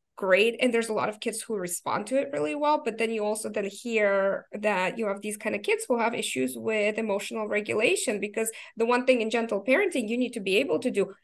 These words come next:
is teach them how to emotionally regulate. You can't just leave them to their own devices. And I think while some people understand it, they can't necessarily execute it. So I think gentle parenting becomes, it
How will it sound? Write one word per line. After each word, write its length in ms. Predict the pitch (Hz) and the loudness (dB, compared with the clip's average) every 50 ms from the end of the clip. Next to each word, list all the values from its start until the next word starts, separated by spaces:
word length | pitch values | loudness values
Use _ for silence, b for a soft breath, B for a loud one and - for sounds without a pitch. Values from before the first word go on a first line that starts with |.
| B B _ | B B _
is 200 | - 233 240 - | 2 2 2 2
teach 320 | - - - 392 427 - - | -2 0 2 2 2 2 0
them 160 | 226 214 208 | 0 0 0
how 200 | 208 220 208 202 | 0 0 0 0
to 140 | 196 - 233 | 0 -2 -4
emotionally 540 | 208 208 196 196 196 - 180 180 185 180 | -2 0 -2 -2 -2 -4 -4 -2 -2 0
regulate. 420 | - 202 240 247 214 190 175 180 175 | 2 2 2 2 2 2 2 0 0
You 80 | 247 - - | -4 -10 -2
can't 220 | - 277 277 269 | 2 2 2 2
just 160 | 247 202 - - | 0 -4 -6 -4
leave 180 | 214 226 214 | -4 -4 -4
them 140 | 202 190 180 | -4 -6 -6
to 100 | - 190 | -6 -4
their 180 | 180 175 170 190 | -2 0 0 0
own 140 | 196 185 | 0 -2
devices. 580 | 185 - - - 214 254 294 269 - - - - B B B B B | -4 -6 -2 2 2 2 2 2 -2 -4 -6 -8 B B B B B
And 100 | 220 226 | -2 -2
I 60 | 226 | 0
think 380 | 226 226 233 226 226 226 220 - b b b _ _ | 0 2 2 2 2 0 -4 -8 b b b _ _
while 340 | - 220 226 220 214 220 220 | -2 2 4 4 6 6 4
some 160 | 220 254 233 | 4 2 0
people 240 | 233 226 220 226 208 | 0 -2 0 2 2
understand 880 | 202 208 202 196 190 - - - - - - - 208 196 208 233 254 320 | 2 2 2 0 -2 -2 -4 -4 -6 -4 4 4 6 6 8 6 6 6
it, 160 | 330 254 226 | 6 6 4
they 80 | 208 | 0
can't 260 | 202 - 214 - - - | 0 0 -2 -4 -2 -4
necessarily 800 | 214 208 - 214 - - - 202 202 196 190 190 190 190 - - | -6 -6 -6 -10 -6 -2 2 4 6 6 6 6 4 2 2 2
execute 560 | 196 190 - - 139 262 - - 330 349 349 | 0 0 0 -2 -4 -4 -2 0 0 4 6
it. 160 | - - - | 4 4 4
So 340 | - 240 220 214 214 202 190 | 4 6 8 8 8 8 8
I 100 | - 214 | 6 4
think 200 | - 233 220 208 | 2 0 0 2
gentle 300 | 220 214 - 208 208 208 | 0 0 2 -2 -4 0
parenting 340 | 220 196 196 196 214 202 196 | 2 2 2 2 2 0 -2
becomes, 340 | 202 - - 208 196 - B B B B B B B B | -2 -2 -2 -4 -4 -4 B B B B B B B B
it 200 | - 233 226 226 | 2 2 2 2